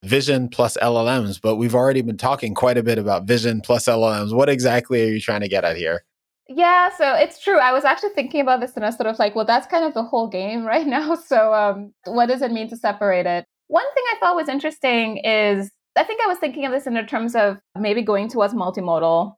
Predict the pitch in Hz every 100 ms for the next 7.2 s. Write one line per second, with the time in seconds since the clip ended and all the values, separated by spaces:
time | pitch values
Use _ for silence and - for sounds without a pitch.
0 | _ - 202 185 170 202 _ 311 247 240
1 | 226 _ - 233 226 247 240 220 226 214
2 | 202 196 190 185 202 208 196 180 185 220
3 | - - - 190 196 196 175 214 247 247
4 | 262 277 220 202 190 185 190 202 185 180
5 | 180 180 175 190 - _ - 180 190 180
6 | 190 175 170 190 196 220 233 185 185 180
7 | 170